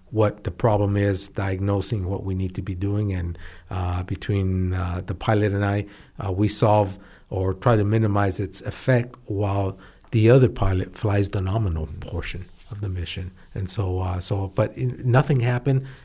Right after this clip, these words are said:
It was the best simul-, I always th-, tell my commander, "This was the best simulation run ever 'cause nothing happened." Everything, uh, occurred as it was supposed to occur, unlike our simulations where they throw the kitchen sink at us.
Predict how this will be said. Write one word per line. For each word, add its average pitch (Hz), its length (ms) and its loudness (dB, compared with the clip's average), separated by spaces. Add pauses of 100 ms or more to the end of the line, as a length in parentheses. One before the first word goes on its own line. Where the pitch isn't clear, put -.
It 110 60 0
was 107 160 2
the 117 80 2
best 123 280 6
simul-, 123 320 6
I 117 120 6
always 131 240 8
th-, 135 220 0 (340)
tell 135 320 8 (260)
my 117 220 6
commander, 120 420 6
"This 139 240 2
was 107 140 2
the 101 60 0
best 127 280 6
simulation 117 560 6
run 113 220 6
ever 113 240 6
'cause 98 240 2
nothing 107 280 6
happened." 104 420 2 (340)
Everything, 104 340 2 (600)
uh, 95 400 -4
occurred 113 380 2
as 98 220 0
it 104 160 -6
was 101 220 -2
supposed 104 380 -4
to 101 80 -4
occur, - 300 -8
unlike 127 400 6
our 101 220 2 (160)
simulations 120 720 6
where 98 140 -2
they 95 100 0
throw 104 200 0
the 90 100 -4
kitchen 95 340 -4
sink 104 280 0
at 95 80 2
us. - 280 8